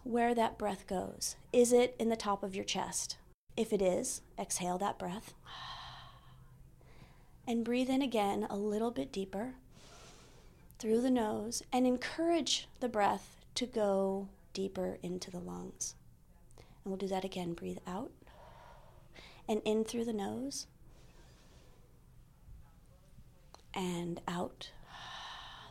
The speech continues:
through the mouth. Good. And keep doing that while I speak. One of the things that you're gonna start to notice is if your breath is stuck up in your chest, your rib cage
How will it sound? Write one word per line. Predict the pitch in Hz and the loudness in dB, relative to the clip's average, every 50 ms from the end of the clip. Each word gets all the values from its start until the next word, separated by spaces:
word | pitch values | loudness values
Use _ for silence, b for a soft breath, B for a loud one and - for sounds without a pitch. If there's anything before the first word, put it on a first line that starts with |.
| B | B
through | - - - 208 | -16 -10 -10 -8
the | 202 214 | -6 -4
mouth. | 202 190 185 190 208 202 - - - - - - - - - - - | -4 -4 -4 -6 -8 -12 -16 -20 -20 -20 -20 -20 -20 -20 -20 -18 -12
Good. | - 196 185 185 180 180 185 - - - - - - - | -10 -8 -6 -6 -8 -10 -12 -14 -18 -20 -20 -20 -12 -6
And | 220 220 | -6 -4
keep | - - 311 311 - | 0 0 0 0 2
doing | - 277 262 262 | 4 4 6 6
that | 262 254 - | 4 4 4
while | 226 220 214 | 4 4 4
I | 214 | 4
speak. | 220 - - - 196 190 202 - - - - B B B B B B B B | 2 2 0 2 2 0 0 -2 -8 -16 -14 B B B B B B B B
One | - 294 320 339 | 12 12 12 12
of | 349 | 12
the | 349 320 | 12 10
things | 330 302 277 269 254 262 | 12 12 12 12 12 10
that | 240 214 233 | 8 8 6
you're | 240 226 | 6 8
gonna | 233 226 226 | 8 8 10
start | 226 - - 220 208 - | 10 10 10 10 8 8
to | - 226 | 6 6
notice | 214 226 247 262 226 190 202 214 - - - - - - - - | 8 8 8 10 10 8 8 6 4 2 0 -2 -8 -10 -2 2
is | 208 190 190 190 196 - - | 6 6 6 6 4 2 2
if | - 190 - | 0 0 2
your | 220 202 190 | 2 2 4
breath | 208 190 190 190 - | 6 6 6 6 4
is | 190 | 2
stuck | - - - 202 196 - | 4 4 4 4 4 2
up | 190 185 - 190 | 0 0 2 4
in | 180 180 190 | 4 4 4
your | - - 196 185 180 | 2 0 -2 0 2
chest, | - - 240 240 220 - - - - - - - - - - - - - - - _ - | 4 6 6 6 6 6 4 2 0 -4 -12 -18 -18 -18 -16 -14 -14 -16 -16 -10 _ 4
your | 226 220 226 214 | 6 8 8 10
rib | 214 240 262 262 262 - | 10 10 10 10 8 2
cage | - 233 185 175 - - - - | 0 2 0 0 0 0 0 0